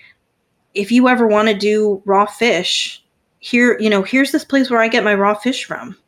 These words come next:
That's great." Or, "Here's this website that's taught me about making sushi," because my spouse, he's a big sushi maker. We love to make sushi at home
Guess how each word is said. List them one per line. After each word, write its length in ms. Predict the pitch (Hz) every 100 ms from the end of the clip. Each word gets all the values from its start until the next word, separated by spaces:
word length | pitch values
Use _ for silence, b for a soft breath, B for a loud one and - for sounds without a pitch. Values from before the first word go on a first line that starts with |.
| _ _ _ -
That's 200 | 226 -
great." 320 | 214 247 190
Or, 80 | 175
"Here's 340 | - 269 285
this 180 | 302 -
website 520 | 208 202 - 262 262
that's 200 | 226 202
taught 260 | - 226 220
me 120 | 220
about 280 | 202 202 190
making 380 | 196 214 233 208
sushi," 580 | - 208 208 - - -
because 360 | 208 202 - - B B B
my 140 | - 208
spouse, 400 | 214 226 214 214
he's 180 | 226 185
a 60 |
big 200 | 185 202
sushi 380 | 202 247 233 233
maker. 380 | 220 202 208 196
We 100 | 190
love 280 | 190 196 196
to 100 | 247
make 220 | 226 214
sushi 380 | - 214 - 214
at 100 | 208
home 500 | 196 202 202 196 202